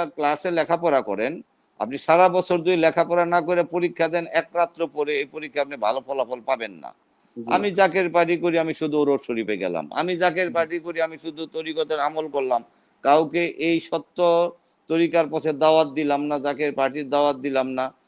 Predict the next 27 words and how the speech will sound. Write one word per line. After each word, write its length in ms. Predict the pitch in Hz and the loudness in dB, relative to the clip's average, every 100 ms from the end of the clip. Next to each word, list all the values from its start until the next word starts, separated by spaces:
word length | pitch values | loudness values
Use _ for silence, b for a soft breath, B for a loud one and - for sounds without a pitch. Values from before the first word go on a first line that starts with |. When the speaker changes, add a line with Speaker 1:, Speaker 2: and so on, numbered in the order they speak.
| _ - | _ -4
Speaker 1:
জাকের 300 | 127 147 139 | -2 0 0
পার্টির 320 | 139 143 165 | -2 -2 -4
সাথে 180 | - 156 | -4 -4
আমার 180 | 151 147 | -2 -4
কোনো 140 | 143 143 | -4 -6
সম্পর্ক 460 | - 151 151 147 123 | -6 -4 0 0 0
থাকলো 360 | 127 139 139 135 | 0 0 2 0
না, 140 | 123 117 - _ _ 113 | 2 -2 -6 _ _ 2
আমি 180 | 123 120 | 4 4
জাকের 360 | 127 123 123 110 - | 4 4 2 0 -2
কিভাবে 380 | 139 117 107 98 | 2 4 4 2
হই?" 220 | 82 73 - | -2 -6 -4
এটা 200 | 101 127 | 0 2
তো 100 | 120 | 2
খাজা 260 | 123 135 147 | 2 4 6
বাবার, 240 | 147 147 139 - _ _ _ _ - | 6 4 0 -4 _ _ _ _ -4
আহ, 140 | 107 | 0
নসিহত 420 | 131 156 190 180 175 | 0 4 4 6 4
অনুযায়ী 340 | 170 151 143 | 2 4 4
হইতে 200 | 117 113 | 4 0
পারি 180 | 104 92 | 0 0
না। 80 | 98 | 0
আমাদেরকে 420 | 120 143 160 160 170 | 0 2 2 0 0
বলছে, 280 | 180 170 175 | 0 0 -2
"তোমরা 300 | 165 165 165 | -4 2 2
প্রয়াস 420 | - 190 190 180 - | 2 6 6 6 2
চালাইও।" 420 | 147 110 85 64 | -4 -4 -6 -12